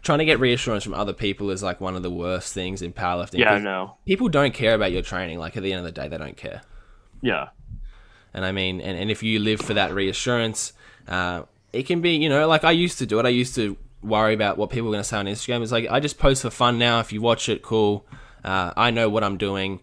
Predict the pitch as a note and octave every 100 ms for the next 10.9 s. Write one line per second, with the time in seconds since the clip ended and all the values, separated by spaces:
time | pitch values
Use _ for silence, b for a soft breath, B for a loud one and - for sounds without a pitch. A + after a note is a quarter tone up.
0 | b b b b - F2+ G2+ G2 G2+ G#2
1 | A2+ G#2 G2 F#2+ G2+ G2 F2+ F2+ F2+ -
2 | F2+ - G2 F#2 F2+ F2 F2 - F#2 F#2
3 | F#2 F#2+ F#2 F#2+ F#2 F#2 F#2+ F2+ F2 -
4 | - G2 F2+ F2+ F2 - b b b b
5 | b E2+ E2+ D#2+ F2 E2 - - - F#2+
6 | F2+ - - A#2 G#2 F2+ F2 E2+ E2+ F#2+
7 | - - F#2+ F#2 D#2+ F#2 F#2+ F2+ F#2+ F#2
8 | G#2 - G2+ A2+ - A2+ A2 A2 G#2+ G2
9 | - G#2 F#2+ G#2 G#2 E2 F2 F2+ - G#2
10 | D2+ - D#2 D2 - C2+ A1 -